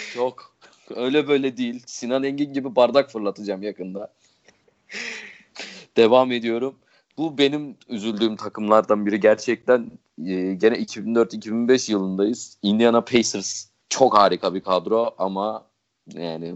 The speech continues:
başka yerlere vardı. Jamal Tinsley, Stephen Jackson,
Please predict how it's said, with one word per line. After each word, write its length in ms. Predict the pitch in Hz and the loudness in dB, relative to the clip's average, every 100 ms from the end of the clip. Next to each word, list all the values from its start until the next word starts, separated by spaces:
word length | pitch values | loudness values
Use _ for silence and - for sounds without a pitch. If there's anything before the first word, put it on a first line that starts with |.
| - - | -6 2
başka 320 | 92 - 98 | 2 2 -2
yerlere 680 | 98 85 92 87 90 90 | 0 0 2 4 4 0
vardı. 440 | 90 82 82 107 87 | 0 0 -2 -4 -2
Jamal 320 | 101 110 131 | -2 2 0
Tinsley, 560 | 113 - 120 104 104 95 _ _ _ _ - | -2 -6 -8 -6 -6 -8 _ _ _ _ -16
Stephen 500 | - - 110 117 104 | -12 -6 -6 -4 2
Jackson, 520 | 113 107 - 95 | 2 0 -6 -8